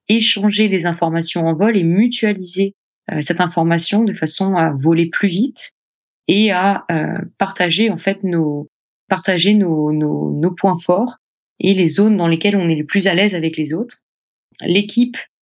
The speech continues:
euh, c'est également, c'est pas seulement en vol, c'est aussi au sol, hein, parce qu'une compétition de planeur, comme je l'ai dit, c'est, c'est un,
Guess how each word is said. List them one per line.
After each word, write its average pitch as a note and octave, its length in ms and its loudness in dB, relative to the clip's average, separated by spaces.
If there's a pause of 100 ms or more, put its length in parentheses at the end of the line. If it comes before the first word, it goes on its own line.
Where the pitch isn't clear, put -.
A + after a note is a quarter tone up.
(140)
euh, D#3 640 -2
c'est - 180 -2
également, F#3 640 2
c'est - 160 -6
pas F#3+ 100 -2
seulement G3+ 360 0
en F3 60 -6
vol, A3 340 -2
c'est - 160 -2
aussi E3 400 -4
au D#3+ 100 0
sol, G#3 340 0
hein, G3 160 0
parce D#3+ 200 -4
qu'une D#3+ 160 -2
compétition F3 500 -2
de E3+ 40 -4
planeur, F3 320 0
comme D#3 200 0
je D3 140 -2
l'ai D#3+ 100 2
dit, F3+ 220 0
c'est, D3 680 2
c'est - 580 -2
un, C#3 340 0